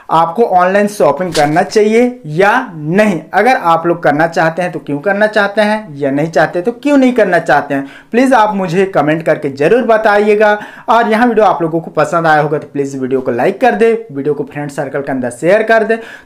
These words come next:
तो दोस्तों, आज के लिए फ़िलहाल बस इतना ही, कल फिर एक नए टॉपिक के साथ मिलेंगे, तब तक के लिए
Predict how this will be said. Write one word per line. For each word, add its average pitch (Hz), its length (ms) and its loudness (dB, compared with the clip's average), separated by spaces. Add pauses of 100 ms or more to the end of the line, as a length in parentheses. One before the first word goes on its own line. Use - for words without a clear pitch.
तो 320 80 4
दोस्तों, 311 360 2
आज 175 280 2
के 233 80 0
लिए 240 100 4
फ़िलहाल 226 320 2
बस 202 260 0
इतना 202 220 0
ही, 214 160 2 (140)
कल 135 100 -2
फिर 139 220 -8
एक 127 100 -4
नए 151 240 2
टॉपिक 240 340 0
के 233 80 0
साथ 214 240 0
मिलेंगे, 214 420 0 (340)
तब - 220 -6
तक 135 140 -8
के 147 80 -10
लिए 262 280 -4